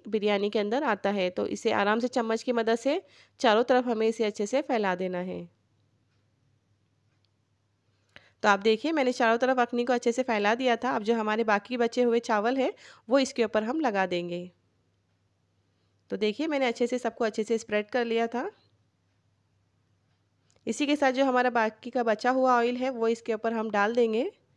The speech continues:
और जो दूध के अंदर हमने केसर भिगो कर रखा था, वो भी हम इसमें ऐड करें। अगर आपके पास नहीं है, तो आप स्किप कर सकते हैं।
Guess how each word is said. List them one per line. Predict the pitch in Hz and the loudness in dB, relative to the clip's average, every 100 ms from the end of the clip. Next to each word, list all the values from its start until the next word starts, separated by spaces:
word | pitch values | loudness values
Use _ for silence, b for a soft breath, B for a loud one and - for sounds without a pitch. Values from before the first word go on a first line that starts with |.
| _ _ _ _ _ _ _ _ _ - | _ _ _ _ _ _ _ _ _ -6
और | 208 | -2
जो | 190 233 | 0 -2
दूध | 196 233 240 | 0 -2 0
के | 294 | 0
अंदर | 285 285 | 2 2
हमने | 294 269 285 | 0 0 0
केसर | 254 240 269 | 0 2 0
भिगो | 254 226 233 | 0 2 2
कर | 320 | 2
रखा | 277 233 214 | 0 2 0
था, | 294 | 0
वो | 247 233 | 0 0
भी | 240 | 0
हम | 214 | -2
इसमें | 202 262 277 | -4 -2 -2
ऐड | 214 208 | -2 -4
करें। | 208 202 | -4 -2
अगर | 202 226 | -2 -2
आपके | 226 233 | -2 -2
पास | 233 226 | -2 -2
नहीं | 220 262 | -2 -2
है, | 294 | -2
तो | 247 233 | 0 0
आप | 233 | 0
स्किप | 226 - 262 | -6 -8 -6
कर | - 240 | -2 -2
सकते | 226 - 226 | -2 -4 -4
हैं। | 226 | -4